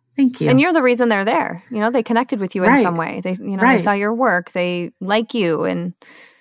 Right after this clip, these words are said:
Speaker 2: so I love that answer.
Speaker 1: Thank you.
Speaker 2: All right. Number two, how do you spend your time when you're not working?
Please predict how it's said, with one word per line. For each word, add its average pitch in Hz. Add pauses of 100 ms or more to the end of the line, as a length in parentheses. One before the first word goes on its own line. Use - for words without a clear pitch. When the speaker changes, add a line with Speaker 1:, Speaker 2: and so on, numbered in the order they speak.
(180)
Speaker 2:
so 185
I 214
love 220
that -
answer. - (640)
Speaker 1:
Thank 311
you. 143 (120)
Speaker 2:
All 415
right. 202
Number 226
two, 254
how 220
do 226
you 262
spend 208
your 208
time 175
when 180
you're 180
not 180
working? 220